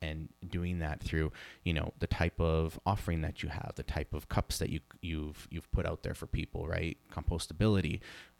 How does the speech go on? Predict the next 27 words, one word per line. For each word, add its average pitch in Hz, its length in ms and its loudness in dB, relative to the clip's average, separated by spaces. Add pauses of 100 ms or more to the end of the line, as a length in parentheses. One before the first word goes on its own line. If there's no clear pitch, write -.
a - 60 -6
lot 117 180 2
of 98 60 4
those 85 200 0
things. - 260 -2
And 95 100 6
I 92 60 6
think 127 200 6
sustainability, 92 960 4
you 90 80 0
know, 82 100 4
a - 20 2
lot 90 200 4
of - 80 2
people 90 240 2
are 80 60 2
throwing 85 320 0
it 76 80 0
out 78 200 -4
there 90 200 2
as 82 180 2
if 80 180 -4
it's - 160 -4
just - 220 -4
another 78 640 0
tag 82 320 2
word, 101 320 2